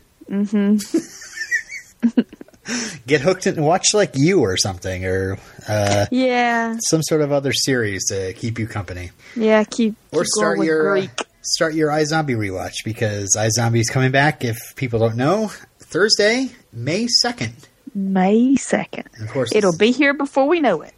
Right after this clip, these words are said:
Speaker 2: This is for our iZombie podcast listeners, but we are now going to be watching iZombie, strangely enough, on Thursdays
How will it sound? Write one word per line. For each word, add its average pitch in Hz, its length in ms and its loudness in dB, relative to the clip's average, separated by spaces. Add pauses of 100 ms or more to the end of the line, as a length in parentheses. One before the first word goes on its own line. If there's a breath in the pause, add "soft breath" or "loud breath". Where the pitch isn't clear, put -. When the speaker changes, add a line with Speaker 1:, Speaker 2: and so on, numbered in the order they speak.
(120)
Speaker 2:
This - 160 -14
is 127 100 -6
for 127 160 -2
our 117 140 0
iZombie 113 500 0
podcast 139 580 -2
listeners, 101 540 -4
but 107 240 -4
we 120 160 2
are 110 100 4
now 110 380 0
going 120 220 0
to - 80 -10
be 110 200 0
watching 113 460 -2
iZombie, 131 720 0
strangely 110 560 0
enough, 101 460 -4
on 113 180 -4
Thursdays 196 800 -2